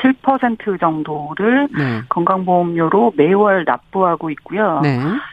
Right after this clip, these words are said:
Speaker 1: 그런데 여기서 이제 소득이 행정 절차상 이제 확정되는 게 그 해에 확정되는 것이 아니라 그 다음에, 예,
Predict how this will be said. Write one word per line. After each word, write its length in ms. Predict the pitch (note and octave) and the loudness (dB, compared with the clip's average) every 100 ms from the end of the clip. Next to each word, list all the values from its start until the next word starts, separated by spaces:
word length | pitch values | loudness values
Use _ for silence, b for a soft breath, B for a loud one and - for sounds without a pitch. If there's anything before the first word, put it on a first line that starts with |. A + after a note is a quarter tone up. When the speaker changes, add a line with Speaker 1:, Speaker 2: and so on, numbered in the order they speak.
| - | -10
Speaker 1:
그런데 300 | - F#3 F3 | -4 2 2
여기서 320 | D#3+ E3 F#3+ | 2 0 0
이제 240 | D#3+ D#3 D3+ - B B - | 2 2 0 -2 B B -6
소득이 960 | D4 C#4+ D4+ C#4 C4 - A#3 G#3+ F3+ - | -2 2 2 2 0 -4 0 2 2 4
행정 440 | C#4+ D4+ C#4+ C4 | 4 4 2 -2
절차상 460 | G3 F3+ G#3+ G#3 F#3+ | -4 -2 -2 -2 -4
이제 120 | F3+ | -4
확정되는 760 | E3+ C#4 - D4 C#4 B3+ A3 G3+ | -4 -4 -2 0 2 2 0 0
게 320 | G#3+ A#3+ C#4 - | 2 2 2 0
그 200 | - G#3 | 2 2
해에 320 | B3+ B3 A#3 | 4 2 2
확정되는 520 | A3 - A#3 A3 G#3 | 0 -2 -2 -2 -2
것이 240 | G3 F3+ F#3 | -2 -2 0
아니라 300 | D4 F3+ E3+ | 0 0 -2
그 120 | F#3+ | -4
다음에, 800 | - D3+ F3+ G3 F#3 F3 D#3+ C3+ - B B B | -2 0 0 0 2 4 2 0 -4 B B B
예, 60 | B | B